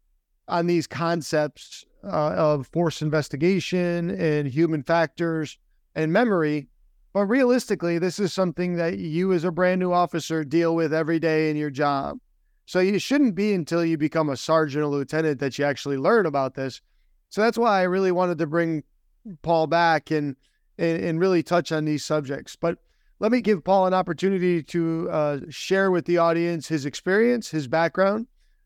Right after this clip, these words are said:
uh, and that what makes him awesome, which I think is his history, law enforcement, and academic. And even though he just threatened to wear Birkensteins,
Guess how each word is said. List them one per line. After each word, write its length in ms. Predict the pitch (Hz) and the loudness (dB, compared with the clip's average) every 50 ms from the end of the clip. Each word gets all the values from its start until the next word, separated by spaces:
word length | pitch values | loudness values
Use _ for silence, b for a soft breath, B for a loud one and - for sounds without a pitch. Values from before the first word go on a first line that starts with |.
| _ - | _ -2
uh, 180 | 165 165 165 170 | -2 0 0 0
and 180 | 175 175 170 180 | 0 0 2 2
that 180 | 190 208 202 | 2 2 0
what 320 | 185 185 175 165 175 185 196 | -4 -4 -2 0 0 0 2
makes 340 | 175 175 180 165 - - | 0 0 0 0 -2 -4
him 520 | - 175 180 175 170 165 160 165 175 156 - - _ | -4 -2 -2 0 0 -2 -2 -2 -4 -6 -10 -16 _
awesome, 640 | - 185 170 143 139 131 - - 175 202 254 320 359 349 294 | -6 -4 -2 -2 0 -2 -2 -2 -2 0 0 0 -2 -2 -6
which 360 | 214 190 175 160 160 147 117 135 | -8 -4 -2 0 0 0 -2 -2
I 200 | 139 139 139 131 | 0 0 0 0
think 180 | - 151 139 | 0 -2 -2
is 140 | 139 135 117 | -2 -4 -4
his 260 | 117 151 160 143 123 | -2 -2 -2 -2 -2
history, 640 | - 170 185 - - - 180 185 190 202 220 - - _ _ _ _ _ _ _ _ | 0 0 0 0 0 -2 0 0 2 0 0 -2 -6 _ _ _ _ _ _ _ _
law 240 | - 156 156 165 170 | -2 0 2 2 2
enforcement, 720 | 170 170 - - 180 180 165 - - 175 175 170 202 208 - _ _ _ | 2 0 0 0 0 0 0 -2 -2 -4 -2 -2 -4 -6 -8 _ _ _
and 280 | 202 190 175 170 170 170 | -6 -4 -2 -2 0 2
academic. 720 | 185 175 165 - - 151 143 160 165 180 226 247 - _ _ _ _ _ _ _ _ _ - | 2 2 2 0 0 0 0 0 2 2 0 -2 -2 _ _ _ _ _ _ _ _ _ -2
And 460 | 180 156 156 156 156 156 151 147 151 | 0 0 2 2 2 0 0 -2 -2
even 300 | 175 180 165 165 185 185 | 0 2 2 4 4 4
though 120 | 185 175 | 4 2
he 140 | 160 165 185 | 2 0 -2
just 320 | 156 147 190 180 - - | 0 2 0 0 0 -4
threatened 600 | - 160 175 185 - 190 180 180 180 180 175 160 - _ _ _ _ _ | -2 0 0 0 0 -2 -4 -4 -6 -6 -8 -12 -16 _ _ _ _ _
to 100 | - 170 | 0 0
wear 240 | 175 170 170 165 160 | 2 4 2 2 0
Birkensteins, 880 | 131 147 175 196 185 - 202 175 - - 151 143 143 156 180 196 - | 2 2 2 2 2 0 -2 -2 -2 -2 -2 -2 0 0 -2 -4 -6